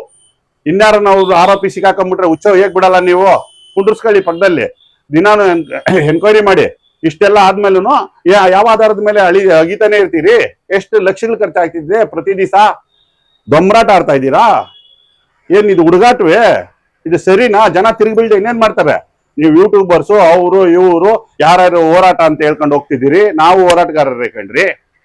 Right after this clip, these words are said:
ಹೋರಾಟ ಮಾಡ್ಬೇಕಂದ್ರೆ ಸಾಕ್ಷಿ ಇರ್ಬೇಕು, ದಾಖಲೆಗಳು ಕೊಡ್ಬೇಕು, ಪೂರಕವಾದ ಸಾಕ್ಷಿ ಕೊಡ್ಬೇಕು. ಇಲ್ಲಿದೆ, ಜೋಬಲ್ಲಿದೆ, ಮೊಬೈಲಲ್ಲಿದೆ. ಯಾಕೆ ಕೊಡ್ತಾ ಇಲ್ಲ ನೀವು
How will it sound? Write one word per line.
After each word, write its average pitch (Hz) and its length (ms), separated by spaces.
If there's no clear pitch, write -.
ಹೋರಾಟ 196 320
ಮಾಡ್ಬೇಕಂದ್ರೆ 170 580
ಸಾಕ್ಷಿ 160 360
ಇರ್ಬೇಕು, 127 340
ದಾಖಲೆಗಳು 180 480
ಕೊಡ್ಬೇಕು, 120 340
ಪೂರಕವಾದ 185 560
ಸಾಕ್ಷಿ 170 260
ಕೊಡ್ಬೇಕು. 135 520
ಇಲ್ಲಿದೆ, 208 420
ಜೋಬಲ್ಲಿದೆ, 208 520
ಮೊಬೈಲಲ್ಲಿದೆ. 208 680
ಯಾಕೆ 214 220
ಕೊಡ್ತಾ 226 240
ಇಲ್ಲ 214 180
ನೀವು 214 100